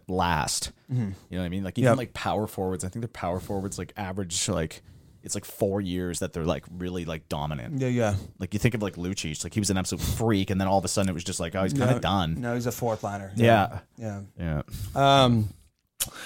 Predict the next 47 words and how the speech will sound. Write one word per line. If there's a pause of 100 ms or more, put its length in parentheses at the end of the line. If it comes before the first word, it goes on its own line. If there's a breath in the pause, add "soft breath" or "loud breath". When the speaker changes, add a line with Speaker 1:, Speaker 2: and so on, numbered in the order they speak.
(380 loud breath)
Speaker 2:
Ottinger (180)
signs
a
deal
in
Dallas.
Nate
and
I
were
talking
before
the
podcast,
like,
what
was
going
on
with
the
goalie
situation
there
last
year?
I
mean,
they
had,
uh, (300 loud breath)
they
had
gone
to
the
finals
with, (240 loud breath)
uh,
Khudobin,
and
then
they
also
had, (380 loud breath)
um,
sorry,